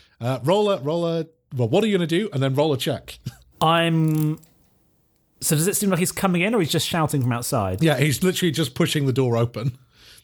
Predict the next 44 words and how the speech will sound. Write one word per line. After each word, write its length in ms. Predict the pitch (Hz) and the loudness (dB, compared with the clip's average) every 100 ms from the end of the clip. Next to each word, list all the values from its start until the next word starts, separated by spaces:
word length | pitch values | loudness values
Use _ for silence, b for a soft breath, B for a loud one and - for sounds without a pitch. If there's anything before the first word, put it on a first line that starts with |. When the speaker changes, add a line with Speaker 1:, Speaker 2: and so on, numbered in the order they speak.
| _ | _
Speaker 1:
as 180 | 120 98 | -4 0
you, 140 | 127 127 | 0 0
as 140 | 113 | 0
you, 80 | 127 | 0
just 300 | 120 165 - | 0 -2 0
as 100 | 127 | 0
you're 160 | 143 127 | 2 2
unzipping. 420 | 123 123 117 101 | 0 0 -2 -6
It 400 | - _ _ 135 | -10 _ _ -6
was 100 | 120 | 0
the 60 | |
Speaker 2:
Okay, 80 | 190 165 | 2 4
Speaker 1:
same 120 | 139 | 4
Speaker 2:
I 80 | 127 | 4
just 240 | 123 110 | 4 2
Speaker 1:
moment. 300 | 156 156 139 | 2 0 -2
Speaker 2:
say, 20 | - _ _ _ _ _ _ _ _ | -6 _ _ _ _ _ _ _ _
I, 100 | 131 - | -8 -4
I 40 | 143 | -2
say 200 | 175 156 | 0 0
to 120 | 151 | 2
him, 100 | 139 | 2
like, 260 | 135 - - _ - | 0 -4 -16 _ -8
uh, 120 | - - - | -8 -10 -10
"Play 220 | - 185 220 | -2 2 4
along," 320 | 202 151 120 | 2 2 0
and 80 | 127 | 0
I 80 | |
pull 160 | 123 170 | 0 2
the 100 | 165 | 2
zipper 320 | 135 156 151 | 0 0 0
up, 140 | 139 - | -2 -2
and 80 | |
I'm 100 | 123 | 0
like, 320 | 123 117 127 - b b b b _ | 0 0 -2 -10 b b b b _
"Just 340 | - 233 - | -2 -2 0
a 80 | 214 | 0
second, 840 | 170 - 240 - 180 151 135 123 - b b _ | 0 -2 -4 -2 -2 0 0 -2 -8 b b _
uh, 380 | 151 147 139 143 - | 0 2 0 -2 -4
Lars, 560 | 156 165 170 202 180 - | 0 2 2 0 0 -2
I 140 | 185 196 | 0 0
just 160 | - | -2
need 180 | 180 156 | -2 -2
to 440 | 170 151 139 123 | 0 0 0 -2